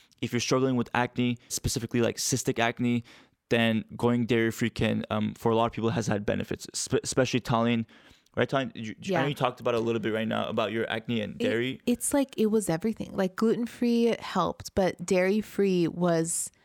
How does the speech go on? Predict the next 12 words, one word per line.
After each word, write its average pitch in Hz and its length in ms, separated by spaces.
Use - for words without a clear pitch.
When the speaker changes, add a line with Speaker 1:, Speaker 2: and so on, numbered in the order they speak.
Speaker 2:
insane. 190 1040
I 190 100
had 196 480
huge 233 760
cysts - 520
on 175 180
my 165 160
face, 170 240
like, - 140
cystic, - 600
painful 196 520
acne 170 580